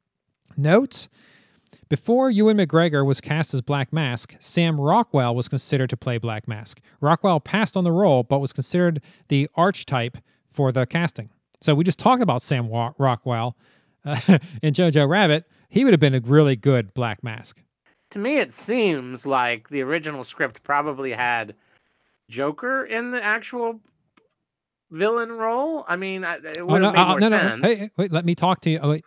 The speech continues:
Speaker 1: my next note will, uh, tell you what the
Speaker 2: Oh,
Speaker 1: actual
Speaker 2: okay.
Speaker 1: first villain was. Oh, by the way, Joe, you haven't seen this, and Paul and I have seen this, so everyone knows. The next note, the Penguin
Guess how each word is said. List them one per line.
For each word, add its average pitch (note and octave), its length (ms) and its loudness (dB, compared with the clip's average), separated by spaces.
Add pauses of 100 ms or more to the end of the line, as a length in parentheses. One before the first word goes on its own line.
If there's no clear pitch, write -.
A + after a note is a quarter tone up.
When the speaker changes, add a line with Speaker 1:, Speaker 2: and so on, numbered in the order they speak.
Speaker 1:
my C#3 100 0
next D#3+ 260 -2
note E3 240 2
will, B2 220 -2 (240)
uh, A#2 240 -6
tell C#3+ 160 0
you A#2+ 120 -2
what A#2 160 -4 (560)
the F3+ 60 0
Speaker 2:
Oh, F3+ 40 4
Speaker 1:
actual C3 360 0
Speaker 2:
okay. F2 100 -4
Speaker 1:
first B2+ 260 -4
villain A#2 240 -4
was. - 240 -10 (720)
Oh, B2+ 240 0
by F3+ 120 6
the E3 80 2
way, B2 280 0
Joe, F3 320 4
you E3 220 2
haven't E3 300 0
seen C3+ 240 -4
this, B2 280 -4 (240)
and B2 120 -6
Paul C#3 220 0
and B2 80 -2
I A#2 120 -4
have A2 260 -8
seen B2 160 -14
this, - 240 -20 (160)
so - 220 -6
everyone A2 280 -8
knows. - 180 -20 (420)
The C#3+ 100 0
next E3+ 240 0
note, C3+ 260 2 (360)
the C#3 120 -2
Penguin D3 720 -2